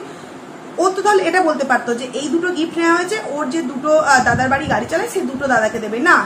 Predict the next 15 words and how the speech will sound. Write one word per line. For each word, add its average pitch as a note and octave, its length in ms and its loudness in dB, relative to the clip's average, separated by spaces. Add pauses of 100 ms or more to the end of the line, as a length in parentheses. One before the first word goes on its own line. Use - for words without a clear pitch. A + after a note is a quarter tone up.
সেটা F#4+ 180 0
বললো D#4 220 2
না, A#3 160 0
ও B3+ 60 -4
বললো, F4+ 240 4
"যার A#3 240 0
বাড়ি C#4 200 0
গাড়ি A#3+ 240 -2
চালায় G#4 260 0 (160)
তাদের B3+ 240 2
বাড়িতে A#3+ 280 0
দেবে।" G3+ 260 -6
তাহলে F#4 160 2
তো G4+ 120 -4
সেখানে F4+ 360 -4